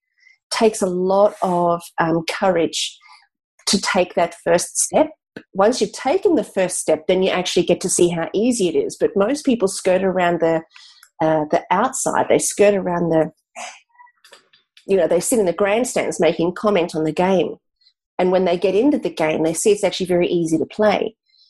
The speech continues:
But being willing to jump the fence and go from the grandstand to the game takes courage. That when you've been doing it for a long time, sometimes, you know, I know certainly for myself, I've sometimes got to pull myself back to remember those days when I'm coaching or,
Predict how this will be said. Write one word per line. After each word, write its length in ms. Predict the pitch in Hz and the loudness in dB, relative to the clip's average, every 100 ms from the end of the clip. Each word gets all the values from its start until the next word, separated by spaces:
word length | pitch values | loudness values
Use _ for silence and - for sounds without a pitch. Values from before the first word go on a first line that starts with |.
| _ _ _ | _ _ _
But 340 | 185 190 170 - | -2 0 0 0
being 240 | 180 180 | -2 0
willing 260 | 208 226 190 | 0 2 -2
to 100 | 160 | -2
jump 280 | 190 214 | 0 0
the 80 | 214 | -2
fence 380 | 170 208 151 - | 0 2 2 0
and 80 | 180 | 0
go 120 | 175 | 0
from 140 | 170 170 | 0 -4
the 80 | 165 | -2
grandstand 600 | 170 170 196 - 160 151 - | 0 2 0 0 0 0 0
to 160 | 294 | 0
the 80 | 311 | 2
game 280 | 254 160 147 | 0 -2 -4
takes 420 | 156 - 214 233 | -4 2 2 2
courage. 680 | - - 78 - - - - _ _ _ _ _ - | -4 -2 -2 -4 -8 -14 -18 _ _ _ _ _ -2
That 200 | 180 - - _ | 0 -2 -8 _
when 200 | - 190 | 0 2
you've 100 | 185 | 2
been 140 | 180 170 | 2 0
doing 220 | 175 190 | 2 2
it 120 | 220 | 2
for 100 | 190 | 0
a 60 | 170 | -2
long 200 | 160 151 | -2 -2
time, 380 | 196 226 190 151 | -2 0 0 0
sometimes, 720 | 165 180 185 170 170 - - | 0 -2 0 -2 -2 -4 0
you 80 | 185 | 2
know, 260 | 170 156 156 - - - - _ _ - - - | 4 2 -2 -10 -20 -20 -20 _ _ -6 -2 0
I 60 | 180 | 2
know 120 | 180 | 2
certainly 340 | 180 196 170 175 | 2 0 0 0
for 140 | 175 | 0
myself, 400 | 170 160 202 175 | -2 2 2 2
I've 120 | 180 | 0
sometimes 380 | 170 180 180 175 | 0 -2 0 0
got 100 | - | 2
to 60 | 170 | 0
pull 240 | - 226 | 0 2
myself 400 | 196 170 180 160 | 2 0 -2 -2
back 200 | - 180 - | 0 0 -2
to 140 | 170 | -6
remember 280 | 165 175 175 | -2 0 2
those 240 | 160 156 | 0 -2
days 380 | - 175 170 151 | -2 0 0 2
when 100 | 160 | 0
I'm 140 | 156 | 0
coaching 420 | 151 170 165 165 156 | -2 -2 -2 0 2
or, 220 | 147 | 2